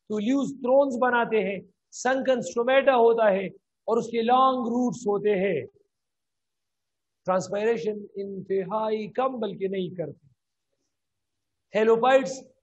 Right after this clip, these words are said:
वो प्लांट जो salty condition में रहते हैं, salty condition में भी ऐसा, ऐसे behave करते हैं like xeropites,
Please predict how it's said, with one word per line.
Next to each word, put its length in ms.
वो 120
प्लांट 260
जो 120
salty 380
condition 460
में 160
रहते 240
हैं, 220
salty 380
condition 500
में 240
भी 380
ऐसा, 280
ऐसे 500
behave 500
करते 260
हैं 200
like 380
xeropites, 680